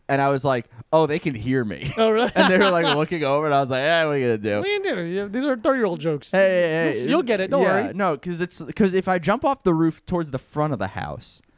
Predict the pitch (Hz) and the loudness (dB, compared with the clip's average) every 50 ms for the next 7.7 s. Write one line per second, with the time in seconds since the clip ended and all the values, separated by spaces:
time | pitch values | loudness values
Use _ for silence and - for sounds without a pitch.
0 | _ _ _ _ _ - 131 139 139 127 104 95 - 113 107 120 131 - _ - | _ _ _ _ _ -6 -4 -2 -2 -2 -4 -4 -6 -4 -4 -4 -4 -8 _ -8
1 | 170 165 170 180 185 214 220 202 - - 170 147 131 170 208 269 302 _ _ _ | -6 -4 -4 -4 -4 -6 -6 -10 -10 -10 -8 -6 -4 -4 -4 -6 -8 _ _ _
2 | - - 117 120 127 131 143 143 135 120 107 117 110 101 95 90 87 - - - | -6 -2 -2 0 0 0 0 0 -2 -2 -2 -2 0 0 -2 -4 -6 -10 -14 -20
3 | - _ _ _ _ _ _ _ _ _ _ _ _ _ _ _ _ _ _ _ | -20 _ _ _ _ _ _ _ _ _ _ _ _ _ _ _ _ _ _ _
4 | - 123 113 110 95 - 117 113 104 95 90 87 87 - - 117 120 120 123 120 | -4 -4 -2 -2 -2 -2 -2 -2 -2 -2 -4 -6 -8 -8 -8 -6 -6 -6 -6 -6
5 | - 165 175 170 147 151 147 151 139 131 - 135 120 110 - - - - 131 127 | -6 -6 -6 -4 -4 -2 -2 -2 -4 -4 -2 -4 -4 -4 -8 -16 -8 -4 -2 0
6 | 135 139 139 131 113 107 98 90 85 80 80 - _ - - 170 170 170 151 151 | 2 2 0 0 -2 -4 -4 -4 -4 -4 -6 -10 _ -12 -8 -6 -4 -4 -4 -6
7 | - - _ - - 240 247 214 180 165 - 120 90 - | -10 -14 _ -6 -2 0 0 0 -2 -4 -4 -4 -4 -4